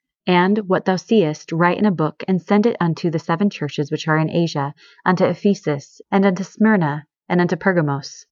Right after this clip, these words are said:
and unto Thyatira, and unto Sardis, and unto Philadelphia, and unto Laodicea. And I turned to see the voice that spake with me,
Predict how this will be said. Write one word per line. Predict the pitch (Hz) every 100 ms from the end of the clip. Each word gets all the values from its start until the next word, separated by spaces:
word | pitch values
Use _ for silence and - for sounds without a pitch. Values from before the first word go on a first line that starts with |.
| _ -
and | 196
unto | 185 175
Thyatira, | - 180 175 165 190 156 139 156
and | 175
unto | 170 170
Sardis, | - 180 165 143 143 - _ -
and | 170
unto | 170 170
Philadelphia, | - 175 175 160 151 160 143 147 202
and | 190
unto | 175 185
Laodicea. | 175 170 160 160 - 151 143 - _ _ _ -
And | 196
I |
turned | 190 214 226 226
to |
see | - 190
the | 180
voice | 151 156 143 -
that | 160
spake | - 160 156
with | 151 -
me, | 139 139